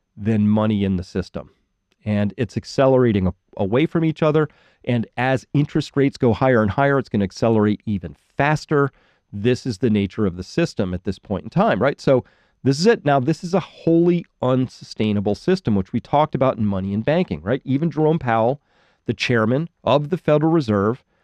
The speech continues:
said this in a recent Senate testimony. He said, "The problem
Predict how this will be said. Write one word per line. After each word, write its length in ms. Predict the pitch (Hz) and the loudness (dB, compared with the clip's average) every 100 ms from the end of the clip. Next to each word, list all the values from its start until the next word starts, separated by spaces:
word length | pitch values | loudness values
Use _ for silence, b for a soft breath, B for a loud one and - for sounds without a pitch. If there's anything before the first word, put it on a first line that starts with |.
| _ | _
said 360 | - 131 151 113 | -4 0 0 2
this 280 | 127 131 | 0 0
in 80 | 135 | -2
a 40 | 113 | 0
recent 440 | 107 120 - 131 | 2 0 -2 -6
Senate 320 | - 123 135 | -2 -2 -2
testimony. 680 | - 107 - 104 101 101 135 _ _ _ | -2 -2 -2 -4 -2 -4 -8 _ _ _
He 100 | - | -4
said, 180 | 120 139 | -2 -2
"The 80 | 113 | -2
problem 640 | - 156 214 175 123 185 | 0 2 4 2 0 -2